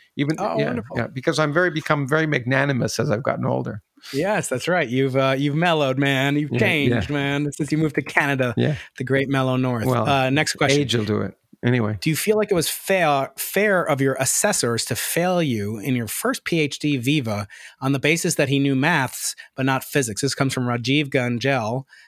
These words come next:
Speaker 2: Um, he res-, recently said, although it was traumatic, he learned a lesson.
Speaker 1: Oh, absolutely.
Speaker 2: Do you think it was? Yeah.
Speaker 1: Yeah, absolutely.
Speaker 2: Mm-hmm.
Speaker 1: And, and, and the,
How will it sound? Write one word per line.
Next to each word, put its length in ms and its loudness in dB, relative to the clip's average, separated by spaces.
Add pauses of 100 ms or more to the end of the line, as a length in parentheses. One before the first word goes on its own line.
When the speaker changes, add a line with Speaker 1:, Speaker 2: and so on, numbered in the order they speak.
(200)
Speaker 2:
Um, 300 0
he 140 -4
res-, 380 0
recently 280 0
said, 180 2
although 260 2
it 40 -2
was 120 -4
traumatic, 420 0
he 80 0
learned 200 0
a 60 -2
lesson. 420 -4 (560)
Speaker 1:
Oh, 120 4
absolutely. 460 0
Speaker 2:
Do 60 2
you 60 2
think 60 0
it 40 4
was? 160 -2 (420)
Yeah. 160 -8
Speaker 1:
Yeah, 160 0
absolutely. 380 0
Speaker 2:
Mm-hmm. 100 -4
Speaker 1:
And, 140 2
and, 340 0
and 380 0
the, 340 2